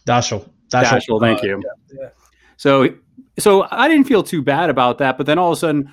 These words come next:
Speaker 2: we reveal the list, and the son of a bitch put Sonya Creed in there.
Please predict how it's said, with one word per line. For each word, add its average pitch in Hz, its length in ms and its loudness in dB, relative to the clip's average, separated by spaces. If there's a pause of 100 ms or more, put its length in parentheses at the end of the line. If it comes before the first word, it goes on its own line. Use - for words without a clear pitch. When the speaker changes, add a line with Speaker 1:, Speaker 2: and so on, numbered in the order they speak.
(160)
Speaker 2:
we 151 100 2
reveal 151 420 0
the 143 80 2
list, 147 420 0
and 143 320 -4 (320)
the 139 80 -8
son 202 160 -2
of 170 60 -4
a 147 60 -6
bitch 156 280 -4
put 143 220 -2
Sonya 156 420 2
Creed 151 360 0
in 107 120 -2
there. 98 300 -12